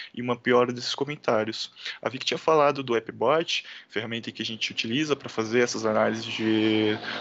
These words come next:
notas e comentários. Nós podemos, por exemplo, acompanhar alguns tópicos relacionados a elas e entender se esses usuários, do que que eles estão reclamando nesses comentários, por que que essa nota tá caindo. É, será que nesses comentários a gente não consegue identificar algumas recorrências?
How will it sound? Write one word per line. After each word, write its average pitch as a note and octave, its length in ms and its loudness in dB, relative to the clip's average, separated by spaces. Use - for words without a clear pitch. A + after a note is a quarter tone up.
notas A2+ 280 4
e G#2 60 0
comentários. A#2 760 2
Nós B2+ 240 -2
podemos, D3+ 540 0
por A#2+ 140 -2
exemplo, C3+ 420 -2
acompanhar C3+ 360 2
alguns D3 300 -2
tópicos E3+ 500 0
relacionados A2 640 0
a A2+ 80 4
elas A2 380 4
e A#2 60 -4
entender C3 520 2
se - 200 -2
esses C3+ 240 0
usuários, B2+ 680 2
do C3 120 -8
que - 120 -6
que - 120 0
eles D#3+ 100 -6
estão E3 180 2
reclamando D3 540 0
nesses A2+ 240 -4
comentários, A2 580 0
por - 120 -14
que A#2 80 -10
que - 80 -12
essa - 120 -8
nota A#2+ 200 0
tá A#2+ 100 -4
caindo. A2 500 -2
É, A2+ 800 4
será C3+ 360 4
que C#3+ 100 -6
nesses B2+ 320 -6
comentários A#2+ 480 -2
a - 20 -6
gente B2 160 -4
não B2 80 -6
consegue B2 640 0
identificar A#2 600 -4
algumas A2+ 420 -4
recorrências? B2 960 -6